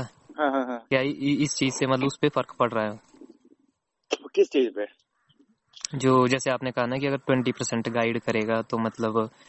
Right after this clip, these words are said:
Speaker 2: एटी परसेंट बंदे के खुद का जो हार्ड वर्क होता है।
Speaker 1: हाँ, हाँ, खुद का हार्ड
Speaker 2: तो
Speaker 1: वर्क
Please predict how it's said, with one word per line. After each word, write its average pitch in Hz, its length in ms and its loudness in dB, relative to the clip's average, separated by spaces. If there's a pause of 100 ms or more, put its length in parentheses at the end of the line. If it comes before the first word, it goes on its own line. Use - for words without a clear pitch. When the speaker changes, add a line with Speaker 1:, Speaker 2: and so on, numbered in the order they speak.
(260)
Speaker 2:
एटी 131 200 0
परसेंट 117 420 -2
बंदे 117 420 0
के 117 120 -2
खुद 127 240 0
का 110 300 0
जो 113 340 -2
हार्ड 110 260 2
वर्क 107 200 -4
होता 110 220 -6
है। 107 80 -6
Speaker 1:
हाँ, 131 680 -2
हाँ, 120 240 0 (120)
खुद 175 160 4
का 143 120 0
हार्ड 131 160 4
Speaker 2:
तो 139 120 4
Speaker 1:
वर्क 139 120 6